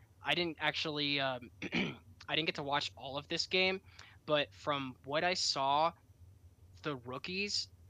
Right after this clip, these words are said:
the rookies are ready to play. Um, I know that Sean McVay did not play any of his starters,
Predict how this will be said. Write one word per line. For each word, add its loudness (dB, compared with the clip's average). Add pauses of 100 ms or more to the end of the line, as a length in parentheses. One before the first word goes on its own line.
(420)
the -8
rookies -6
are -6
ready -2
to -14
play. -10 (360)
Um, 0
I 0
know 2
that 0
Sean 4
McVay 2
did -10
not 4
play -2 (240)
any -4
of -2
his -2
starters, 2